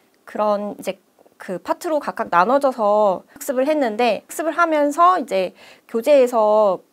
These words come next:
중요한 부분을 빈칸으로 표시를 해주셔서 이제 거-, 그 부분을 채워넣는 거를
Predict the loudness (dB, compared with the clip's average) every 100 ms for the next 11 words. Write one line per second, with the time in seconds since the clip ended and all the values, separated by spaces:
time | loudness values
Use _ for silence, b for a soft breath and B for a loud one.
0 | _ _ -8 2 6 6 4 -4 -6 -6
1 | -6 -6 -6 0 0 0 -2 -2 -4 -6
2 | -6 -4 -4 -6 -8 -10 -4 2 4 4
3 | 2 -4 B B B -14 -8 -8 -8 -6
4 | -6 -4 -2 -2 -2 -2 0 0 0 0
5 | 0 0 0 0 0 -2